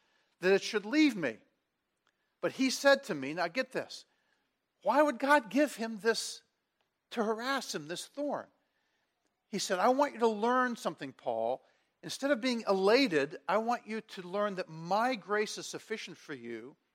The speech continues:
for my power is made perfect in weakness." You see, I only, I, I not only want you to learn something theologically here,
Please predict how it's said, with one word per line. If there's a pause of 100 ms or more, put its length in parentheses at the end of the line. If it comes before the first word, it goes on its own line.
(480)
for
my
power
is
made
perfect (880)
in
weakness." (1040)
You
see, (600)
I
only,
I,
I
not
only
want
you
to
learn
something
theologically
here,